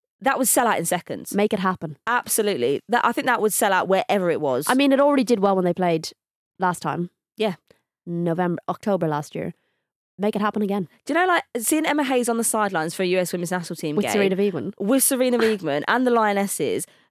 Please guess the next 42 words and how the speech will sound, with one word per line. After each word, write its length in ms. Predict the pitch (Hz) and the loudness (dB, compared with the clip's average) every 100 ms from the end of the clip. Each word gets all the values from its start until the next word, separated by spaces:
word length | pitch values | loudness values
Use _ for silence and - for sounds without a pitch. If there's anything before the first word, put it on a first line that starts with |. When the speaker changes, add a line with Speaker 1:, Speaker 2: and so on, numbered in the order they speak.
| _ | _
Speaker 1:
Do 80 | 302 | 0
you 80 | 339 | 2
not 220 | 349 - | 2 2
feel 160 | 311 | 0
like, 160 | 285 175 | 2 2
you 80 | 233 | 2
know, 80 | 339 | 0
it's 160 | 294 | 0
one 140 | 311 269 | 0 0
of 40 | |
those, 240 | 240 226 | 2 2
like, 120 | 220 214 | 0 -2
celebrity 560 | - 240 254 - 208 | 0 0 0 0 0
matchup 480 | 220 - - 196 - | 0 -2 -2 -4 -4
games 340 | 185 143 139 | -2 0 0
where 80 | 185 | 2
they 100 | 185 | 2
have, 220 | 190 208 | 2 0
like, 160 | 196 185 | 0 0
Speaker 2:
<laughs> 100 | - | 2
Speaker 1:
celebrity 320 | 214 202 185 | 0 2 0
managers 440 | 208 208 202 165 151 | 0 0 0 -2 -2
who, 60 | |
like, 180 | 170 - | -2 -4
come 200 | - 180 | -4 -2
on 80 | 170 | -2
and, 100 | 165 | -2
like, 160 | 165 165 | -2 -2
for, 80 | 175 | -2
like, 220 | 165 - | -2 -2
Soccer 420 | - 233 - 175 | -2 -2 -2 -2
Aid 220 | 127 151 | 0 0
or 20 | |
whatever? 400 | 160 156 143 139 151 - - | -2 -2 -2 -4 -4 -4 -2
It 120 | 294 | 0
would, 140 | 294 | 0
it 120 | - 277 | 0 -2
would 120 | 285 | -2
feel 240 | - 294 | 0 2
like 200 | 277 226 | 2 2
that 280 | 254 262 - | 2 0 0
because 320 | 220 - 226 | -2 0 -2